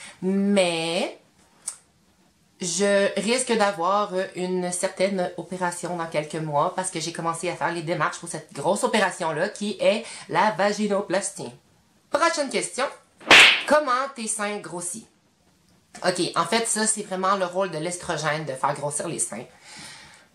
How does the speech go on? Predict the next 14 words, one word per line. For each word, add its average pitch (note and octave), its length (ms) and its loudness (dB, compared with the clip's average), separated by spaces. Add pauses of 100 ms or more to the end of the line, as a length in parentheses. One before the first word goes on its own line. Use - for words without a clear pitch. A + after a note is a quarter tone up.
(200)
Euh, G3+ 500 4 (340)
c'est - 160 0
que A#3 80 -8
la A3 160 0
glande B3 580 -2 (600)
mammaire, E3+ 720 2
OK, D#3+ 140 -6
elle D#3 140 0 (260)
pousse. - 380 -12 (460)
Puis D4+ 300 -2
ton F#3 140 2
sein E3+ 280 -4
se F3 140 -6
développe. A3+ 580 -6